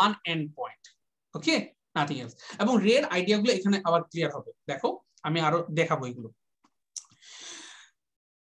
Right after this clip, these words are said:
Suppose this is a ray। Sorry। Suppose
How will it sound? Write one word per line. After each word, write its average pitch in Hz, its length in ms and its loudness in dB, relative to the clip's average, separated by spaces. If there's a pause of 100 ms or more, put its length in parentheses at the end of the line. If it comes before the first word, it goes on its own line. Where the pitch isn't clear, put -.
(200)
Suppose 285 360 8 (180)
this 202 180 8
is 180 60 0 (120)
a - 20 6 (100)
ray। 113 140 -14 (720)
Sorry। - 200 -14 (760)
Suppose 190 240 2